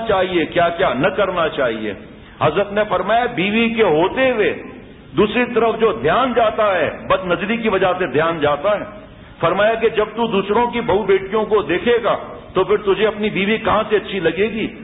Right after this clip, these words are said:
فرمایا کہ ایک شخص بازار سے گزرا ہے، بریانی کی خوشبو آ رہی ہے، تو ناک پر ہاتھ رکھ کر کہتا ہے، کیا عمدہ خوشبو ہے،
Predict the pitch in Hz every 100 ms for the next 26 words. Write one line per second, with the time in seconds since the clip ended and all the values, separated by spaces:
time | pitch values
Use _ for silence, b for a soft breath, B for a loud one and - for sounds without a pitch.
0 | - - 170 196 214 214 202 208 - 214
1 | 226 - - 147 170 190 208 208 196 147
2 | 147 185 190 120 - - - - - -
3 | - - - - 120 190 214 214 208 208
4 | 175 170 208 196 170 165 139 123 101 -
5 | - - - - 156 156 156 165 208 214
6 | - 214 170 170 190 196 185 202 196 190
7 | 170 190 185 170 139 B B B B B
8 | - - 185 185 160 147 139 - 156 -
9 | 143 151 135 117